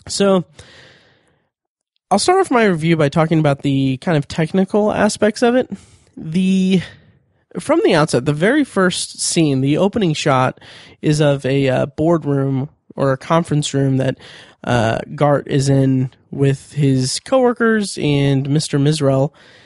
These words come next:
And from, from that moment, like, that moment, I really loved the framing of it. Um, the camera is center in the, uh, is perfectly f-, uh, perfectly center on the table,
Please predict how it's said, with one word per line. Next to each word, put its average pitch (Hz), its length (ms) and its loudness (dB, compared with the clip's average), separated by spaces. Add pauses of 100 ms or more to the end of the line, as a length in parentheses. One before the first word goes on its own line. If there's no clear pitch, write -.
(420)
And 147 720 2 (600)
from, 240 640 -2 (380)
from 220 180 0
that 233 140 -2
moment, 180 340 0
like, 151 320 -2
that 202 160 0
moment, 208 260 0
I 127 40 0
really 202 360 0
loved 208 460 -4
the 143 100 0
framing 147 480 0
of 131 140 -4
it. - 260 -10 (200)
Um, 135 640 0 (340)
the 151 120 -2
camera 208 520 0
is 139 260 0
center 160 720 -2
in 143 200 -2
the, 127 480 -6
uh, 50 260 -8 (480)
is 139 360 0
perfectly 170 720 0
f-, - 380 -12
uh, 50 320 -6
perfectly 220 440 -2
center 160 520 -2
on 139 160 0
the 143 100 0
table, 127 540 -2